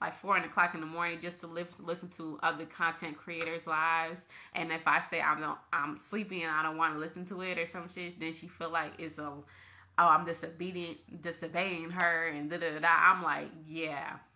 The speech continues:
Yeah, it's not gonna work out." So I already asked Genesis,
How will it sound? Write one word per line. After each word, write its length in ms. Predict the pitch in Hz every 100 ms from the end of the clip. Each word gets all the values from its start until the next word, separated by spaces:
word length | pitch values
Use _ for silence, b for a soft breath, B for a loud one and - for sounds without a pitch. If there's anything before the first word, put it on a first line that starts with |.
| _ - B B B B B B -
Yeah, 380 | 160 170 151
it's 160 | - 196
not 220 | 202 208
gonna 200 | 196 190
work 280 | 175 151 156
out." 260 | 139 147 - _ _ _ _ _ _ -
So 200 | - 170
I 160 | 156
already 220 | 165 165 160
asked 300 | 160 156 160
Genesis, 460 | 151 160 - 160